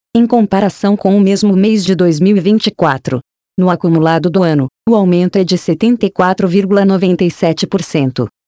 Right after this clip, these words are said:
A expectativa é de que as vendas anuais cheguem a cento e vinte mil unidades.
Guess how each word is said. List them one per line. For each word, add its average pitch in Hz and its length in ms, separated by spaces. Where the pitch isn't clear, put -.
A 185 100
expectativa 170 760
é 180 80
de 175 100
que 196 140
as 170 160
vendas 180 360
anuais 160 460
cheguem 185 420
a 185 60
cento 262 320
e 160 40
vinte 208 280
mil 226 180
unidades. 147 680